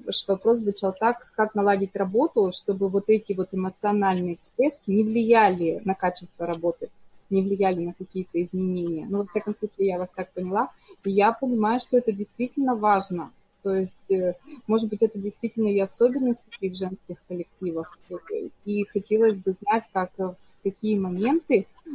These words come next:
во-первых, этот крючок поймать в себе, что вот оно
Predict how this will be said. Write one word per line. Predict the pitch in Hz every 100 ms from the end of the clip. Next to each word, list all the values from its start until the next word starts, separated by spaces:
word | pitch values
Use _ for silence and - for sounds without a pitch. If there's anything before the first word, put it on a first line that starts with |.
| 226 -
во-первых, | 190 240 226 208 - -
этот | 202 202
крючок | - 214 226 214
поймать | 208 208 196 -
в |
себе, | - 180 240 415 - _
что | - -
вот | 190 190 185
оно | 170 165